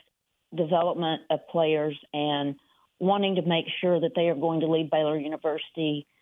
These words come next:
and be a good citizen and a high character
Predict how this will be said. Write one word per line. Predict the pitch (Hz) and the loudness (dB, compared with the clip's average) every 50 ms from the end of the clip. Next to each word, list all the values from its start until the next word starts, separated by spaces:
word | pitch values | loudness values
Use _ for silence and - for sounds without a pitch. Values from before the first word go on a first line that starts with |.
| _ _ _ _ - | _ _ _ _ -6
and | - 165 160 156 151 | -2 0 0 0 2
be | 135 165 160 156 151 - 151 | 2 2 2 2 2 0 0
a | 151 151 139 120 _ - | 0 0 -2 -4 _ -4
good | 165 160 156 127 - - - | -2 -2 -2 -2 -6 -8 -2
citizen | 196 208 208 226 214 220 - 226 208 208 202 196 196 - - - 175 | 0 2 2 2 0 0 -2 -2 0 0 0 -2 -4 -6 -10 -6 -4
and | 170 170 165 156 - - | -2 0 0 -2 0 0
a | 160 160 160 | 0 0 0
high | 147 - 165 160 151 151 - - | -2 -2 -2 -2 -2 -2 -2 -4
character | - 151 147 147 147 - - 151 151 143 143 | -2 0 0 0 -2 -4 -4 -4 -2 -4 -4